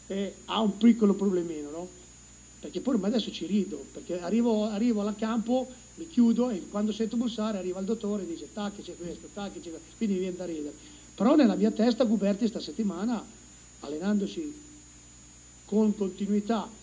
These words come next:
senza una partita di mezzo, nella mia idea poteva fare, se non erano novanta, erano ottanta, ottantacinque, ci poteva,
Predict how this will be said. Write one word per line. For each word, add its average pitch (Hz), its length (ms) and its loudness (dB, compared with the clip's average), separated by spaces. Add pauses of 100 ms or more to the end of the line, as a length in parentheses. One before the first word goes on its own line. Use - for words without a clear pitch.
(120)
senza 208 300 -2
una 202 100 -2
partita 202 380 -4
di 330 80 0
mezzo, 269 480 0 (320)
nella 180 260 -4
mia 214 160 4
idea 208 380 -2
poteva 175 360 -8
fare, 180 400 -4 (200)
se - 140 -10
non 165 140 -10
erano 175 260 -10
novanta, 175 580 -10
erano 156 220 -14
ottanta, 160 520 -14
ottantacinque, - 760 -10
ci - 140 -16
poteva, 156 260 -12